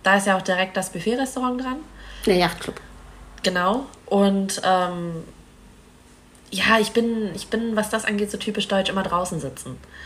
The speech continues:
Speaker 1: Und wir hatten einfach wirklich das Wetter dazu. Und wir hatten jeden Abend so einen eklig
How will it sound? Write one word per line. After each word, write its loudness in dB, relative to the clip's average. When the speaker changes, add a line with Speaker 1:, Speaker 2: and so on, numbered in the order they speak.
Speaker 1:
Und 0
wir 4
hatten 2
einfach 0
wirklich -2
das -4
Wetter -2
dazu. -6
Und -4
wir -6
hatten -8
jeden 0
Abend 0
so 0
einen -2
eklig 0